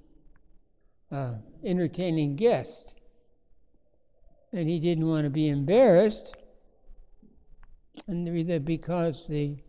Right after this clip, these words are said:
so he had Salome dance for entertainment, very sensual, I presume. And, uh, then, uh, he says, "Well, if you dance, I'll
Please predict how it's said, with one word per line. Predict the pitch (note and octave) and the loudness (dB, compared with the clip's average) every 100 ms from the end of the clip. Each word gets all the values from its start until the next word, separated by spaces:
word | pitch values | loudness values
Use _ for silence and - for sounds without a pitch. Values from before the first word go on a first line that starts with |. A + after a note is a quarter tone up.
| - - - - _ _ - - - - - - - - - - - - - - - - - | -20 -20 -20 -20 _ _ -20 -20 -20 -20 -20 -20 -20 -20 -20 -20 -20 -20 -20 -20 -20 -20 -16
so | - E3 | -6 -4
he | E3 | -2
had | D#3 F3+ D#3 | 0 -2 -4
Salome | - D#3+ E3 G#3+ A3+ D#3 F3+ F3+ | -4 -2 0 0 2 2 2 -2
dance | C#3 D3+ A3 F3+ D3+ G#3+ - | -2 0 0 0 0 -2 -6
for | - D3 | -4 -2
entertainment, | C#3 B2+ - F#3 A#3+ D#3 F3 A3 - - - - - _ _ - - - - - | -2 -4 -4 -2 0 0 -2 -4 -10 -20 -20 -20 -20 _ _ -20 -20 -20 -20 -8
very | E3 D#3+ | -2 -2
sensual, | C#3 - G#3 F3+ - D#3 C#3 | -2 0 0 0 -2 -4 -2
I | C#3 C3 - - | -4 -6 -8 -10
presume. | C3 A#2+ C3+ D3 G3+ - - - - _ - - - - - - - - - - _ _ | -8 -4 -2 0 -2 -6 -18 -20 -20 _ -20 -20 -20 -20 -20 -20 -20 -20 -20 -20 _ _
And, | G3 F#3+ F#3 F3 | -2 0 2 2
uh, | E3+ E3 E3 | 2 4 2
then, | D3+ E3+ E3+ E3 D#3+ | 2 2 2 2 2
uh, | D#3+ D3 C#3 C#3 - _ _ _ _ _ _ _ _ _ - - - _ _ _ _ _ _ _ _ _ _ _ _ _ _ _ _ _ _ _ | 2 2 0 -6 -20 _ _ _ _ _ _ _ _ _ -20 -20 -20 _ _ _ _ _ _ _ _ _ _ _ _ _ _ _ _ _ _ _
he | - F3 | -4 -4
says, | - F3+ C#3 C#3+ | 0 0 0 0
"Well, | D3+ C#3+ | 0 -2
if | B2+ | -2
you | E3 | -4
dance, | C#3+ C#3+ C#3 C3+ C3 | -2 -2 0 -2 -4
I'll | A2+ - | -8 -10